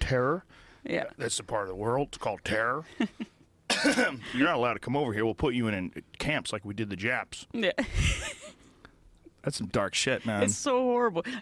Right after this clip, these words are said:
Speaker 2: I was talking to my mom, who she's, lives in Houston, conservative, Republican, and all
Speaker 1: Mm.
Speaker 2: those fun things. So I love poking her with the stick. It's really funny.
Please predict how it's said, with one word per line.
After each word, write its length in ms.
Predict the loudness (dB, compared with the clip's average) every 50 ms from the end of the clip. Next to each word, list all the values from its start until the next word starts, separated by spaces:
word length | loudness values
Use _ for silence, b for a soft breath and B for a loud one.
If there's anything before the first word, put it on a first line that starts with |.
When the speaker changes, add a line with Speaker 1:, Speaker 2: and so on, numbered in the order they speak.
| B 0
Speaker 2:
I 60 | 0
was 120 | 0 2
talking 160 | 0 0 0 0
to 60 | 0
my 120 | 0 0
mom, 340 | 2 2 2 2 2 2 2
who 200 | 2 0 0 -2 -8 -14 -20 -16 -12
she's, 440 | -10 -6 -4 -4 -4 -4 -6 -12 -14 -12 -12 -12 -16 -16 _ -6 0
lives 320 | 0 2 2 0 -4 -8
in 60 | -8 -4
Houston, 500 | 0 2 2 2 0 -2 -6 -4 -4 -4
conservative, 640 | -4 -6 -2 -2 -2 -2 -2 -2 -2 -2 -2 -2
Republican, 480 | -4 -4 -2 -2 -4 -2 -2 2 2 4
and 180 | 4 6 6 4
all 100 | 4 4
Speaker 1:
Mm. 40 |
Speaker 2:
those 140 | 2 2 0 0
fun 200 | -2 -4 -2 0
things. 220 | 2 2 2 2
So 80 | 2 2
I 100 | 2 2
love 500 | 0 0 2 2 4 4 4 2 0 -2
poking 300 | -2 -4 -2 -2 -2 -2
her 100 | -2 -2
with 120 | -2 -4
the 80 | -6 -6
stick. 280 | -4 -2 -2 -2 0 -2
It's 140 | -4 -2
really 160 | -2 -2 -2 -4
funny. 320 | -2 -2 -2 -2 -2 -6